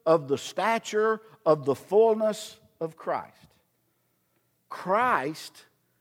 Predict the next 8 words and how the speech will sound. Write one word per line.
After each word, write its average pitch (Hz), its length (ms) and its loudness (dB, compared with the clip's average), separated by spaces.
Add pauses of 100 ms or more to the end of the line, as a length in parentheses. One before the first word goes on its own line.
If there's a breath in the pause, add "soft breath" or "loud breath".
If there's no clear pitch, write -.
(180)
lives 170 920 2 (380)
in 190 540 -2 (220)
you. 170 420 -8 (4000)
He 233 160 0
has 196 200 4
moved 214 400 -4
into 220 840 -6
your 208 680 0